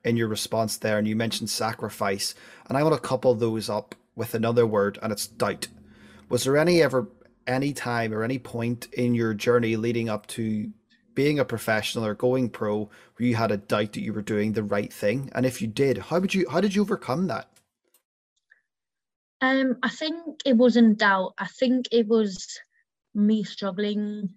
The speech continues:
Speaker 2: um, from separating from my family kind of thing, uh, 'cause I'm very, very close to my family. And, um, yeah, I mentioned sacrifices, but it was more investment into something I really wanted to do.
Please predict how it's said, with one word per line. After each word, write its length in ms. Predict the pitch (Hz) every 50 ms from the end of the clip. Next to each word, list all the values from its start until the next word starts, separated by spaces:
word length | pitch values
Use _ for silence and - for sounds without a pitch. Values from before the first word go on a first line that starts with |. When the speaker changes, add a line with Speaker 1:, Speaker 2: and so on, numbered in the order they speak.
| _ _ _ _ -
Speaker 2:
um, 600 | 185 180 180 180 180 185 185 180 185 185 180 180 175
from 180 | - 202 196 190
separating 480 | - - 196 202 208 190 175 - 190
from 160 | 165 - 202 190
my 80 | 190
family 480 | 185 - 208 202 220 262 302 302 294 - _
kind 220 | - - 294 294 285
of 80 | 277
thing, 160 | - 311 330 359 _ _ _ _ - - - - - - _ -
uh, 200 | 208 196 196 190
'cause 160 | - 208 208
I'm 120 | 202 202
very, 220 | 196 196 190 190 185
very 200 | 180 185 180 175
close 280 | - 202 190 185 -
to 60 | -
my 80 | 202 180
family. 340 | 165 202 190 190 202 226 240
And, 320 | 226 196 180 180 170 170
um, 440 | 185 180 180 180 180 180 180 170 165 _ _ _ _ _ _ - _ _ _ _ _ _ _ _ -
yeah, 160 | 190 196 190 185
I 20 |
mentioned 420 | 190 196 202 208 214 208 196 - - _ _ _ _ _ _ -
sacrifices, 720 | - 180 - - - 185 - 196 190 202 - 208 202 - - -
but 140 | - 185 -
it 80 | 190
was 180 | 170 185 185 175
more 280 | 202 202 202 202 190 - _ _ _ _ _ _ _ -
investment 580 | 208 202 196 190 196 180 - - - 214 202 202
into 440 | 196 185 - - 196 190 190 180 165 _ _ _ _ -
something 380 | - - 214 190 - 208 190 190
I 40 |
really 220 | 180 190 190 190 196
wanted 240 | 196 196 208 196 170
to 80 | 190
do. 240 | 185 220 277 320